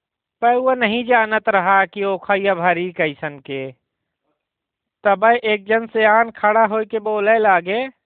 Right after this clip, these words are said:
ऊ मुखियन का बताइन कि जौने का यह सजा मिली ही, वह इनखर मित्र आए। वह गलत काम कीन्ही सी, यह सुन के उनका बड़ा दुख लागल लाग है।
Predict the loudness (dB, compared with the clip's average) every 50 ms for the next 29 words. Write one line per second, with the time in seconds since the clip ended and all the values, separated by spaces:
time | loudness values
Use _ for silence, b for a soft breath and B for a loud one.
0 | _ _ _ _ _ _ _ _ _ _ _ _ -8 -6 -6 -4 -6 -8 -8 -4
1 | 0 0 0 0 0 0 0 2 2 0 0 2 2 4 4 2 0 -2 -4 -10
2 | -6 -2 -2 -2 -2 -2 -4 -6 -4 -4 -4 -2 -2 -2 0 0 -2 0 2 2
3 | 2 2 0 -8 -6 -4 -4 -4 -2 -4 -4 -6 -8 -10 -14 _ _ _ _ _
4 | _ _ _ _ _ _ -12 -2 2 4 4 4 2 0 -6 -8 -8 -2 0 0
5 | 0 0 -4 -6 -8 -6 _ 0 2 2 4 4 2 2 0 -4 -8 _ _ _
6 | _ _ _ _ _ _ _ _ _ _ _ _ _ _ _ _ _ _ _ -14
7 | -2 2 2 2 4 4 2 2 2 2 0 _ _ 2 2 2 2 0 -4 -8
8 | -8 -6 -6 -6 -6 -6 -6 -6 -6 _ -6 -6 -6 -6 -8 -12 _ _ _ _
9 | _ _ -10 -2 2 2 2 2 0 -6 -8 -8 -8 -4 -2 0 0 0 -2 -6
10 | -12 _ _ _ _ _ -12 -12 -10 -10 -2 0 0 0 2 2 2 4 4 2
11 | 2 0 -6 -8 -4 0 2 4 4 4 2 2 0 2 2 2 2 2 0 -2
12 | -2 -2 -2 -2 -4